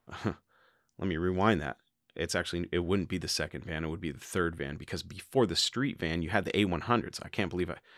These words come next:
<sighs> how can I, how can I have a podcast about vanning and <laughs> not talk about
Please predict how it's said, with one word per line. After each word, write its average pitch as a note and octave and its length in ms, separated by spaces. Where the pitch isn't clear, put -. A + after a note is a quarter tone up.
<sighs> - 380
how - 160
can A2 140
I, F2+ 100
how - 100
can G#2 120
I E2+ 40
have E2+ 160
a C#2+ 60
podcast F2 380
about D2 240
vanning F2+ 460
and B2+ 120
<laughs> - 0
not - 180
talk F2 220
about D#2+ 320